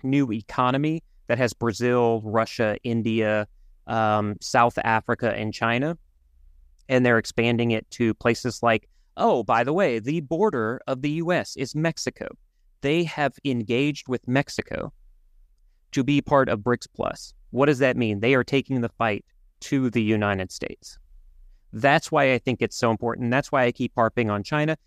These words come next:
And I wanna say, when I harp on a country, I am not harping on the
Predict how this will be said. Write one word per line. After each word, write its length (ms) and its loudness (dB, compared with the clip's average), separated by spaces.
And 120 -2
I 40 0
wanna 200 0
say, 280 0
when 180 -4
I 180 -4
harp 340 0
on 500 -4
a 80 -2
country, 600 -4
I 140 0
am 160 0
not 260 0
harping 340 0
on 120 0
the 80 -2